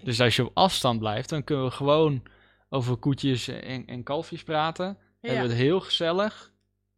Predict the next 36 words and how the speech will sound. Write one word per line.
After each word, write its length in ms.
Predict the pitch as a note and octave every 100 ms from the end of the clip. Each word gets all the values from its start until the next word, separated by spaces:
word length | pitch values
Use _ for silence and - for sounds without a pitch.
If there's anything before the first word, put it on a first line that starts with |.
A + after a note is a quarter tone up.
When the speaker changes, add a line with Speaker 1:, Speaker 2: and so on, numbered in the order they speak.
| _ _
Speaker 1:
maar 160 | C#3 C3+
daar 100 | B2+
houden 200 | C3 D#3 D3+
we 60 | D3+
het 100 | D3
dan 80 |
ook 160 | D3 B2+
bij, 220 | A#2 A#2
zeg 260 | - - -
maar. 180 | - -
Speaker 2:
Ja, 680 | A3 G#3+ A3 A#3+ B3 B3+ C4 C4
precies. 760 | B3+ - G3+ - - - - _ -
Maar 180 | G#3
Speaker 1:
M- 160 | - -
Speaker 2:
zou 260 | - G#3 G3+
je 60 |
dat 140 | G3 G3
niet 180 | F#3+
willen? 400 | F#3+ G3+ C#4 F#4 - _ _ _ _ _ _ _ _ -
In 120 | B3
een 100 | B3+
vriendschap? 480 | C4+ D4 D4+ - F3+
Speaker 1:
Mm, 720 | E3+ E3 E3 E3 D#3+ E3 E3+
jawel. 580 | G3 D#3+ B2 A#2+ C#3+ D#3+
En 120 | B2+
ik, 120 | C#3
ik 160 | A#2+ C3
heb 140 | C#3
ook 80 | C3
wel 140 | C3+ C3
een 220 | B2 _
paar, 300 | C3 C3 B2+
eh, 80 | A2+ - _ - -
mensen, 720 | B2 B2+ B2+ - A#2 A#2 - -
ja, 140 | A#2+ A2+
vrienden, 480 | - C3 A#2+ A#2+